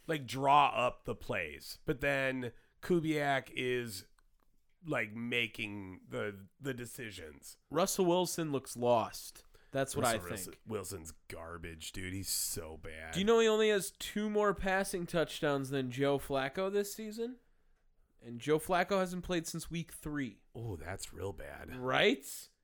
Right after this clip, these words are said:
Speaker 1: Yikes.
Speaker 2: Yeah, that's fucking Joe Flacco for you. Would you rather have Joe Flacco or Russell Wilson this season? Now, there's a debate for you, okay?
Speaker 1: Oh,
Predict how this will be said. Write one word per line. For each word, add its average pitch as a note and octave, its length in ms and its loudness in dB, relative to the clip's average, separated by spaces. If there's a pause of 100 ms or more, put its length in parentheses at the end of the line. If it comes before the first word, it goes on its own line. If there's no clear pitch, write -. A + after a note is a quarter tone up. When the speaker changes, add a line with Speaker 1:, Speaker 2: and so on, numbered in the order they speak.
(280)
Speaker 1:
Yikes. - 680 -8
Speaker 2:
Yeah, D3 400 6 (140)
that's D#3 320 2
fucking F#3 500 2
Joe D3 320 4
Flacco D3 600 0
for A#2 240 -4
you. F#2+ 180 -6 (420)
Would D3+ 260 2
you F3+ 80 2
rather F3+ 280 6
have D#3 120 4
Joe D3+ 200 2
Flacco D#3 360 2
or D3+ 160 4
Russell B2+ 280 0
Wilson D3 380 -4
this G2 100 -14
season? F#2+ 380 -14
Now, G2 140 -12
there's B2 280 -2
a G2 60 -16
debate A2 480 -8
for F#2+ 240 -16
you, G2 340 -18
okay? G#2 320 -2
Speaker 1:
Oh, F2+ 200 -4